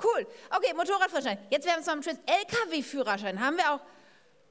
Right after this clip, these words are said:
Ja, okay, das sind schon, ja, aber doch noch mehr, als ich gedacht habe. Wow, gut, okay, L-K-W. Bootsführerschein,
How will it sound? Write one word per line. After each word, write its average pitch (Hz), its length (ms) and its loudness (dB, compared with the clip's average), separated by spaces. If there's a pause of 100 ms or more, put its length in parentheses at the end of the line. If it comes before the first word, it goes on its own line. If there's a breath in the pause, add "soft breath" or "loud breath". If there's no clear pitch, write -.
(440)
Ja, 254 680 -6
okay, 269 240 -8
das 302 100 -2
sind 320 120 -10
schon, 220 260 -2
ja, 220 440 0
aber 202 220 2
doch 226 220 -2
noch 294 160 0
mehr, 226 280 2
als 220 180 -2
ich 208 140 -6
gedacht 202 600 -2
habe. 190 240 -4
Wow, 285 340 2
gut, 403 240 4
okay, 554 200 2
L-K-W. 370 440 2 (540 loud breath)
Bootsführerschein, 392 1000 4